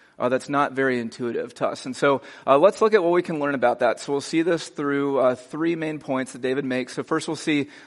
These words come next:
there's a threat he's experiencing. And then number two, the, the solution. And number three, how to get the solution. So first, number one, what's the threat that David's experiencing? Number two, what's the solution? And then number three, how do you get the solution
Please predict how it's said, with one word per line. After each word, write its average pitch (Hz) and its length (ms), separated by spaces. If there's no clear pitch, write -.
there's 139 160
a 135 60
threat 160 420
he's 175 160
experiencing. 156 880
And 143 80
then 143 80
number 143 200
two, 156 180
the, 135 300
the 131 120
solution. 135 540
And 131 60
number 135 240
three, 131 440
how 120 240
to 123 140
get 110 520
the 123 80
solution. - 600
So 131 100
first, 139 220
number 156 180
one, 139 220
what's 143 160
the 139 100
threat 139 440
that 147 100
David's 147 260
experiencing? 123 800
Number 135 220
two, 131 260
what's 127 300
the 147 120
solution? 120 760
And 127 100
then 131 80
number 127 240
three, 127 360
how 123 220
do 123 120
you 123 100
get 113 420
the 123 80
solution 117 800